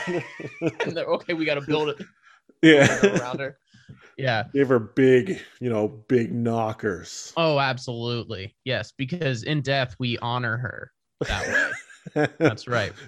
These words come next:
Speaker 1: They, <laughs> they gave her period blood. <laughs>
Speaker 2: Yeah. <laughs> It was, it, but it's her actual blood because
Speaker 1: Oh, yeah,
Speaker 2: they
Speaker 1: 'cause she was
Speaker 2: yeah.
Speaker 1: murdered. Yeah.
Speaker 2: Yeah, she's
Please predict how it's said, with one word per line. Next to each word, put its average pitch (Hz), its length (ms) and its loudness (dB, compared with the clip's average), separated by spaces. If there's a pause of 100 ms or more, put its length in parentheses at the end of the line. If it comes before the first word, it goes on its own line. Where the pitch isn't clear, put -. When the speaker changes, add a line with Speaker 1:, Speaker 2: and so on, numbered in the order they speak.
Speaker 1:
They, 135 220 0 (920)
<laughs> - 0 -
they - 1000 -6
gave 135 200 6
her 123 120 0
period 135 580 6
blood. 127 280 8 (240)
<laughs> 143 100 -4
Speaker 2:
Yeah. - 180 -2 (380)
<laughs> 392 100 0 (760)
It 196 120 4
was, 208 260 -2
it, 190 240 -4
but 170 120 0
it's 156 180 -4
her 151 160 6
actual 135 520 2
blood 143 520 0
because 131 300 0
Speaker 1:
Oh, 151 220 8
yeah, 147 200 6
Speaker 2:
they 143 80 0
Speaker 1:
'cause 131 140 2
she 131 80 2
was 127 140 -2
Speaker 2:
yeah. 123 60 0
Speaker 1:
murdered. 123 500 6
Yeah. 127 380 8
Speaker 2:
Yeah, 139 420 2
she's 147 220 -4